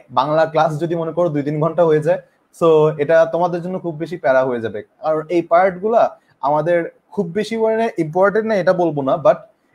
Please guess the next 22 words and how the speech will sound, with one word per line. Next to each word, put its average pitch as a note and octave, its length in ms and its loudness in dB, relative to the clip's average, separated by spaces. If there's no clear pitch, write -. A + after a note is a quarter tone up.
এ-, F3 200 2
একটু E3+ 180 -6
ফাস্ট E3+ 360 -2
গেলে F#3+ 280 0
পরবর্তী F#3+ 460 0
টাইমটা, F#3 400 -4
মানে D3 200 -6
পরবর্তী E3+ 600 -2
পার্টটাতে E3+ 460 2
আমি C3+ 260 -14
একটু D#3 200 -10
টাইম D#3 220 -2
বেশি D3+ 220 -6
দিতে B2 220 -6
পারবো, G2+ 300 -4
যার C#3+ 180 -2
কারণে F#3 240 -2
এই D#3 200 -8
পার্টটা D#3 260 2
একটু D#3+ 180 -6
ফাস্ট - 340 -6
পড়ানো। F#2 320 -4